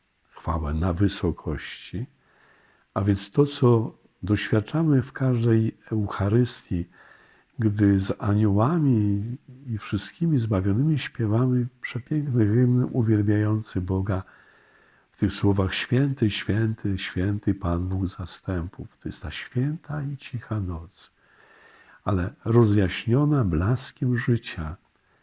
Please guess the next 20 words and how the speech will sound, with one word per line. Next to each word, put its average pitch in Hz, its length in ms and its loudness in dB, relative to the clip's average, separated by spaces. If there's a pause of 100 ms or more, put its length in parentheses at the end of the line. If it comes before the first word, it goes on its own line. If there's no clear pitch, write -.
(380)
i 123 100 4
samym 104 560 2
życiem, 95 540 -2
jakim 104 340 -4
jest 107 340 -6
Jezus. - 600 -8 (1600)
I 104 340 2 (120)
to 170 120 2
jest 160 180 2
zachętą, 143 840 2 (160)
abyśmy 131 520 0
wyruszyli 123 880 6 (920)
z - 120 -8
takim 117 300 2
wielkim 156 440 4
naszym 139 340 2
zainteresowaniem 120 1400 2
z 101 120 -2
naszych 104 420 0
domów, 156 540 0